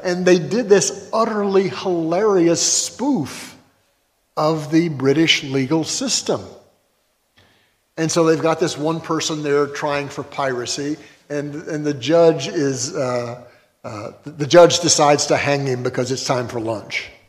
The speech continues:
You know, this is, this is kind of the way, that's the arbitrary nature of power. But, uh, but I, I love your question because what it's,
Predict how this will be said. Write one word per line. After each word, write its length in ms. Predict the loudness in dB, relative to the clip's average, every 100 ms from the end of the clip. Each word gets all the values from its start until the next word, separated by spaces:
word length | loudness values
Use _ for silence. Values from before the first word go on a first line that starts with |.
| _ _ _ _ _ _ _
You 80 | -6
know, 160 | -4
this 180 | -2 -2
is, 120 | 0
this 200 | 2 2
is 100 | 0
kind 200 | 2 2
of 80 | 2
the 60 | 2
way, 320 | 2 2 -2
that's 360 | -6 -4 -4
the 140 | 0 2
arbitrary 720 | 4 4 2 0 2 2 2
nature 360 | 2 0 -2 -8
of 120 | -10
power. 420 | -8 -4 -4 -6 -16 -18 -16 -18 -14
But, 280 | -2 -2 2
uh, 400 | 2 4 2 -2 -16 -20 -20 -20 0
but 280 | 2 2 -4
I, 220 | -4 -4
I 140 | -2
love 340 | 0 2 4 2
your 100 | 0
question 460 | 2 2 2 0
because 300 | -2 0 0
what 140 | 0 -2
it's, 160 | -4